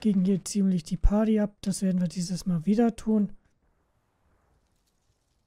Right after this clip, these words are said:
Und werden uns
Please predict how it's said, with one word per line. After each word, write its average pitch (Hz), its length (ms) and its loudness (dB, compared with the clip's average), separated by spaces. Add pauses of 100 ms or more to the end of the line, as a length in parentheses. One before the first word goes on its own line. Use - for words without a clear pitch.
(2500)
Und 180 460 0
werden 185 680 0
uns 185 520 -2